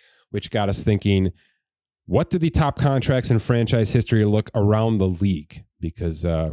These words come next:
Reynolds' hundred six million and change deal is the top Pittsburgh Pirates contract in history.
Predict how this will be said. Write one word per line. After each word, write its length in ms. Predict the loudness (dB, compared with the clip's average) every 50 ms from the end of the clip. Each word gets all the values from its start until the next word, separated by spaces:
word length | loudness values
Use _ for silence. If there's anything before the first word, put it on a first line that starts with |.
| -4
Reynolds' 380 | -2 -2 0 0 0 -2 -4 -8
hundred 340 | -12 -4 -2 0 0 0 0
six 240 | -2 -4 -4 -2
million 220 | 0 0 2 2 0
and 120 | 0 -2
change 320 | -2 -2 -2 -2 -2 -2 -2
deal 200 | -2 -2 -2 -2
is 260 | -2 -2 -2 -2 0
the 100 | -2 -4
top 300 | -2 -2 -4 -4 -2 -2
Pittsburgh 320 | -4 -2 -2 -4 -4 -2
Pirates 260 | -2 0 0 0 -2
contract 540 | -4 -6 -6 -6 -6 -4 -4 -6 -6 -6 -8
in 80 | -10 -6
history. 520 | -4 -4 -4 -4 -4 -2 -2 -2 -2 -4